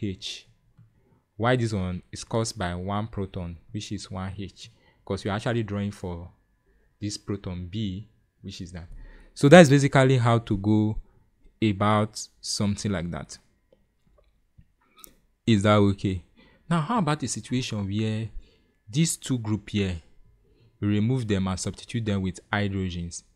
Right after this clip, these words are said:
So here is hydrogen, here is hydrogen. What do you think the signals will be? How many signals are you going to see first? Of course, you are going to see two signals.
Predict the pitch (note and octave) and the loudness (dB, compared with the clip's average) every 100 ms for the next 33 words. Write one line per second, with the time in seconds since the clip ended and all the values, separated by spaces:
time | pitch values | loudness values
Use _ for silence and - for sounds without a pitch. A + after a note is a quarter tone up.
0 | _ _ _ - A#2+ A#2+ A2+ G2 - A2+ | _ _ _ -8 0 2 2 2 -2 0
1 | A#2 A#2 A2 B2+ E3 - - - - - | 2 2 0 0 -4 -6 -16 -20 -20 -20
2 | - _ _ G#2+ G#2+ G2+ F#2 - - _ | -20 _ _ 0 2 2 0 -4 -12 _
3 | - - G#2 G2 - E2+ F2 E2 - - | -10 2 4 4 -2 -4 -8 -12 -16 -20
4 | _ _ _ - D#3+ C#3 B2 A#2+ A2+ A2 | _ _ _ 2 4 4 2 0 0 0
5 | A2 - G2 - G#2 G2+ F#2+ G2 F2+ F2+ | -2 -6 -6 -2 -2 -2 -4 -8 -10 -10
6 | - D3 F#3 F#3+ F#3+ C#3 C3+ B2+ A2 G#2 | -2 4 6 6 4 0 0 0 0 0
7 | G#2 G2+ F2+ - G2 - F2 - - _ | 0 -2 -6 -6 -6 -6 -10 -10 -20 _
8 | _ _ _ - - B2 G#2+ G2 F#2 A#2+ | _ _ _ -20 -2 0 0 0 -2 -2
9 | - F#2+ - G#2+ G2+ G2+ - _ _ _ | -2 -4 -2 0 0 -2 -10 _ _ _
10 | _ _ _ - A#2+ - G2+ F#2+ E2+ E2+ | _ _ _ -2 -2 0 -2 -4 -4 -8